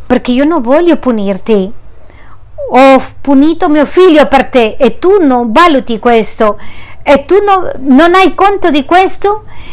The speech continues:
che ho dovuto vedere morire a mio figlio come è stato maltrattato, colpito, perché tu non sia colpito."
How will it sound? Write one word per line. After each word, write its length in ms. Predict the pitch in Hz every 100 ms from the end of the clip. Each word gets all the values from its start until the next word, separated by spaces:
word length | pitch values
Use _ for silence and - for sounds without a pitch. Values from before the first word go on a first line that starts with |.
| -
che 140 | - 285
ho 40 |
dovuto 380 | 277 294 427 440
vedere 420 | 359 277 370 403
morire 480 | 262 262 277 320 415
a 40 | 339
mio 160 | 277
figlio 300 | - 339 339
come 200 | 294 277
è 20 |
stato 320 | 277 330 359 320
maltrattato, 960 | 269 - 247 - 330 392 339 226 202
colpito, 880 | - 247 - 403 453 - 254 214 -
perché 340 | 285 262 285 277
tu 160 | 392
non 140 | 370 269
sia 300 | - 262 -
colpito." 720 | 220 - 214 196 214 214